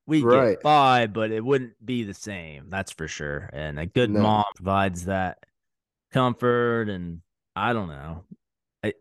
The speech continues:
Speaker 1: I'm, I'm trying to find the words, but, you know,
Speaker 2: <laughs>
Speaker 1: we, <laughs> something us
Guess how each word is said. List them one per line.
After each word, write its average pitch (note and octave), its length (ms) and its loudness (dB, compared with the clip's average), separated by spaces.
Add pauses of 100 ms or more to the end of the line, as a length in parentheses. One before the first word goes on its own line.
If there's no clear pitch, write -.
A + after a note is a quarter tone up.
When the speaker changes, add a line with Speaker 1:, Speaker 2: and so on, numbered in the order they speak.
(140)
Speaker 1:
I'm, F#2+ 160 -4 (340)
I'm D2+ 80 -10
trying C3+ 340 2
to B2+ 40 -2
find B2 320 4
the A2+ 80 2
words, G#2+ 400 2
but, - 320 -2
you G#2+ 60 -2
know, F#2+ 260 -4 (260)
Speaker 2:
<laughs> - 260 -20
Speaker 1:
we, C#3 320 2
<laughs> A#2+ 320 2
something E3 500 2
us C3+ 200 0